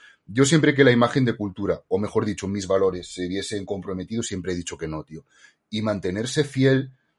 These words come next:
y tener la capacidad de pedir disculpas cuando te equivocas, que considero que hay una vez que me he equivocado mucho con cultura,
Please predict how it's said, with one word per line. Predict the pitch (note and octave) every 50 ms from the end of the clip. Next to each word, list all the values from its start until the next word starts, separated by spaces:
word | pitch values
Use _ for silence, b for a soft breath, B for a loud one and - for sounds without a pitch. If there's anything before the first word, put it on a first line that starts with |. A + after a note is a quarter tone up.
| _ _ _ _ _ -
y | A2+ A#2 -
tener | - G2 F#2 G2+ A2+ A2+
la | C#3 C#3
capacidad | D3+ D3+ C3 C3 B2 - A#2 B2 B2+
de | G#2+ F2+
pedir | - F2 F2 F#2+ A2 A2+
disculpas | A#2+ A#2+ - - - A#2+ A#2 - F#2+ -
cuando | - F#2 F2+ F2+
te | D#2+ F2
equivocas, | - D#2+ E2 E2+ - - C#3 C3+
que | - F2+ D#2+ D#2
considero | D2+ - F2 E2 - F2+ F#2 G2+ G#2+ -
que | - G2
hay | F#2+ F#2 F2+ -
una | A#2 G#2+ G2+ G2
vez | G#2+ A2 -
que | - -
me | D#2+
he | F2
equivocado | E2 - F2+ F2+ E2 F2+ E2+ E2 E2
mucho | E2 E2+ E2 - D#2
con | E2 E2
cultura, | D2 - D3+ _ - - D#3